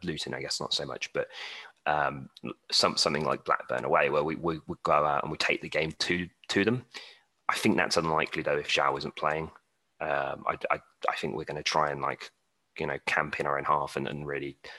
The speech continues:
settle to try and play counter-attacking football against Swansea, uh, which I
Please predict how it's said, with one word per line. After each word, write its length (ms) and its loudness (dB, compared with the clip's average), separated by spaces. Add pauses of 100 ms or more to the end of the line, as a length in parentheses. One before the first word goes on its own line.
(120)
settle 400 0
to 120 -4
try 200 4
and 100 -4
play 120 -2
counter-attacking 640 -2
football 340 0
against 260 2
Swansea, 480 2 (600)
uh, 420 2
which 280 0
I 80 -6